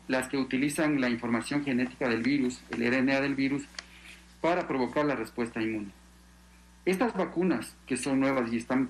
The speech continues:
son producidas, por ejemplo, como las que se recibieron aquí, como la de Pfizer, como la de Moderna, estas vacunas, eh, han demostrado que son superiores en efectividad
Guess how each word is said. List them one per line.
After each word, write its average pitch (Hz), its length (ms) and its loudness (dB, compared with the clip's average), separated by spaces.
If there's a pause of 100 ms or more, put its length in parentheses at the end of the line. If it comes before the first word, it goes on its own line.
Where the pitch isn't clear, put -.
son 135 200 0
producidas, 123 460 0
por 110 140 -2
ejemplo, 123 440 -2
como 104 320 -6 (420)
las 123 160 -2
que 123 100 -4
se 120 100 -2
recibieron 120 540 2
aquí, 120 240 -2
como 107 260 -4
la 98 100 -8
de - 120 -14
Pfizer, 127 540 0
como 113 220 -2
la 107 220 -6 (140)
de 120 80 -2
Moderna, 120 540 2 (760)
estas 175 260 2
vacunas, 165 560 2 (880)
eh, 131 300 2
han 151 140 2
demostrado 156 580 2
que 135 120 -2
son 160 380 2 (320)
superiores 151 800 2
en 127 140 0
efectividad 123 720 0